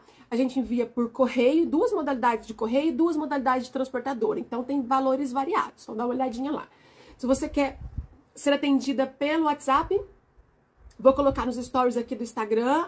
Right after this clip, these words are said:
o nosso atendimento no WhatsApp. E pra você que tá assistindo no YouTube, vou deixar aqui na descrição também o nosso contato do WhatsApp. Vamos começar? Bora lá. Então, a primeira coisa que eu vou fazer é colocar o ferro pra esquentar,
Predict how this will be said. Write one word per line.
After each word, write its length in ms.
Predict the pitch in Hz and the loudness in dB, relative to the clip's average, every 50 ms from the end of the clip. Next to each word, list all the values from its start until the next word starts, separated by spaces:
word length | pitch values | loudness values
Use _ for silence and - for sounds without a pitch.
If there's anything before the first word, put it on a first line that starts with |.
| - - | -4 -4
o 180 | 269 262 262 | -2 -2 0
nosso 220 | 247 233 240 - 247 | 0 -2 -2 -4 -4
atendimento 460 | 247 233 226 220 226 233 220 214 214 | -4 -4 -2 -2 -2 -2 -2 -2 -4
no 60 | 208 | -6
WhatsApp. 600 | 220 214 - 262 254 277 294 302 - 339 370 359 _ _ _ _ _ _ - - _ - | -8 -6 0 4 4 4 4 2 0 -6 -6 -6 _ _ _ _ _ _ -20 -18 _ -4
E 80 | 311 | -2
pra 140 | 320 311 294 | -2 -2 -2
você 240 | 269 294 - 294 262 | -4 -2 -2 -2 -2
que 60 | - | -2
tá 80 | 269 262 | -2 -4
assistindo 260 | 254 - 285 254 254 | -4 -2 -4 -2 0
no 80 | 269 | 0
YouTube, 260 | 302 294 - 294 269 269 | -2 -2 -2 -4 -4 -2
vou 120 | 277 277 | -2 0
deixar 260 | 233 285 269 - 277 | 0 0 -2 -2 -4
aqui 80 | 277 277 | -2 -2
na 60 | 277 | -2
descrição 760 | 269 269 269 302 285 294 - - 269 247 247 247 262 285 311 - _ - | -2 -2 -2 -2 -4 -4 -4 0 0 2 2 2 2 0 -4 -8 _ -4
também 360 | 294 320 294 247 269 262 262 | 0 0 2 2 2 2 0
o 40 | 262 | 0
nosso 200 | 254 254 254 - | -2 -4 -6 -6
contato 340 | - 254 247 254 226 226 - | -6 -6 -2 -2 -4 -4 -2
do 40 | 240 | -6
WhatsApp. 720 | 240 240 - 226 233 247 240 240 - - - 330 285 247 - _ _ _ _ _ _ _ _ _ _ - | -8 -8 -6 -4 -2 -2 -2 -4 -6 -6 -8 -6 -6 -8 -12 _ _ _ _ _ _ _ _ _ _ -10
Vamos 300 | 220 214 339 392 392 311 | -4 2 2 2 2 2
começar? 540 | 302 294 285 285 - 339 415 539 587 - - - - - - - - - | 2 2 2 2 2 2 2 2 0 -4 -12 -18 -20 -20 -18 -20 -16 -6
Bora 220 | 233 294 320 349 349 | 0 0 0 2 2
lá. 160 | 330 202 202 | 0 -2 -2
Então, 140 | - - 285 | -2 -2 -2
a 40 | 277 | -2
primeira 280 | 311 302 349 392 427 427 | 0 0 2 2 0 0
coisa 200 | 403 320 277 - | 0 -4 -4 -2
que 80 | - | -2
eu 40 | 247 | -4
vou 100 | 233 220 | -4 -4
fazer 480 | - 196 196 214 277 262 220 - - _ | -6 -8 0 2 4 4 4 0 -6 _
é 60 | - 240 | -12 -6
colocar 380 | - 254 254 254 254 277 254 | 0 2 2 2 2 0 0
o 40 | 262 | 0
ferro 220 | 254 262 240 277 | 0 -4 -4 -4
pra 140 | - 262 254 | -2 -2 -2
esquentar, 560 | 262 - - 320 330 330 320 285 269 302 330 | -2 -2 -2 -2 -2 0 2 4 4 4 2